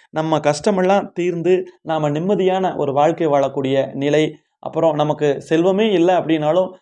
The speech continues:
நமக்கு இந்த பிள்ளை செல்வத்தை பார்க்குறப்போ நமக்கு கிடைக்கக்கூடிய அந்த, அந்த மகிழ்ச்சிக்கு அளவே கிடையாது. அப்போ இது மாதிரியான கருத்துக்களை எல்லாம் மகாகவி சுப்பிரமணிய பாரதியார்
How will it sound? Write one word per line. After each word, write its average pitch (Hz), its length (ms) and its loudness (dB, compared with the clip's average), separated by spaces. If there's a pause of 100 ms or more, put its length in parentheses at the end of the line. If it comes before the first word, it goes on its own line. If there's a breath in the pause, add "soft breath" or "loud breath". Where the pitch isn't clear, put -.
நமக்கு 143 360 -4
இந்த 139 240 -2
பிள்ளை 180 300 0
செல்வத்தை 160 380 0
பார்க்குறப்போ 143 640 0 (280 loud breath)
நமக்கு 147 420 -4
கிடைக்கக்கூடிய 160 680 0
அந்த, 139 600 -2 (200)
அந்த 143 300 0
மகிழ்ச்சிக்கு 196 640 -2 (160 loud breath)
அளவே 175 400 2
கிடையாது. 131 640 2 (120)
அப்போ 156 260 -4
இது 165 220 0
மாதிரியான 185 640 0
கருத்துக்களை 143 500 -2
எல்லாம் 127 360 -2 (260 soft breath)
மகாகவி 143 640 -2
சுப்பிரமணிய 156 540 -2
பாரதியார் 131 560 0